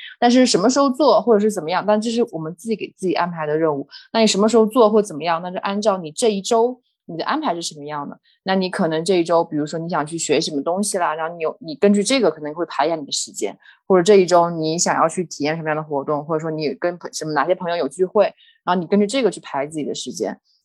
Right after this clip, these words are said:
然后我们工作的时间，其实有的时候可能你一大早起来，你又想工作你就工作，或者有的时候你就会放到晚上去工作。是以前可能你会觉得晚上是加班，但有的时候我们现在的话会觉得说，哎，那我就今天就是晚上的工作，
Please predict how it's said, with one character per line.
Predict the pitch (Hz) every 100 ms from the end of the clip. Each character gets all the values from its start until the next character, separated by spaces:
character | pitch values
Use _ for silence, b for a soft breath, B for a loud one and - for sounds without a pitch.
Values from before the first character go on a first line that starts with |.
| -
然 | 208
后 | 247
我 | 214
们 | 165
工 | 190 247
作 | 247
的 |
时 | 202 170
间， | 175 185
其 | 247
实 |
有 | 226 165
的 | 247
时 | 233
候 | 214 196
可 | 190
能 | 165
你 | 165
一 |
大 | 160 208
早 | 175
起 | 185 170
来， | - 65 - _ _
你 | 170
又 | 180
想 | 180 143
工 | 151 160
作 | 165
你 | 147
就 | 147
工 | 151 156
作， | 160
或 | 160 196
者 | 170
有 | 147
的 | 151
时 | 156 165
候 | 165
你 | 147
就 | 160
会 | 185
放 | 208
到 | 196
晚 | 175 147
上 | 151
去 | 170
工 | 156 151
作。 | 156 147 - b b -
是 | 190 175
以 | 165
前 | 143 170 143 170
可 | 196
能 | 160 160
你 | 156
会 | 170
觉 |
得 | 165
晚 | 160
上 | 147
是 | 151
加 | 156 156
班， | 156 160
但 | 165
有 | 160
的 | 143
时 | 165
候 | 170
我 | 151
们 | 127
现 | 143 185
在 | 180
的 | 165
话 | 170 165
会 | 175
觉 | 156
得 | 156
说， | 170
哎， | 180 190
那 |
我 | 180 -
就 | -
今 | 180
天 | 185 196
就 | 208
是 |
晚 | 180 151
上 | 143
的 | 143
工 | 139 143
作， | 143 143